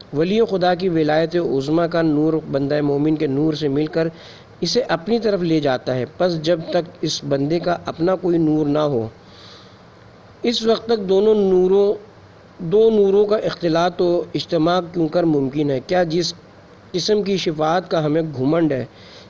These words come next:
इस किस्म की शिफात हो सकती है? बुनियादी तौर पर शिफात का वक़ू एक मुसल्लमा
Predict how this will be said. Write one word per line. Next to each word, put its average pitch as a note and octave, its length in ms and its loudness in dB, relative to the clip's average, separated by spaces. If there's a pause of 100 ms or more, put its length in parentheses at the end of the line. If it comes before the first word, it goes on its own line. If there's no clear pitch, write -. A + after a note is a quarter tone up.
इस G3+ 140 0
किस्म G#3 340 -2
की G#3+ 100 0
शिफात E3+ 460 -2
हो F3 100 0
सकती F#3 400 -4
है? F#3+ 200 0 (1000)
बुनियादी D#3 520 2
तौर G3 140 2
पर F#3+ 160 -2
शिफात D#3+ 420 -2
का E3+ 120 -2
वक़ू D#3 340 0
एक D#3 180 -2
मुसल्लमा C#3 480 -2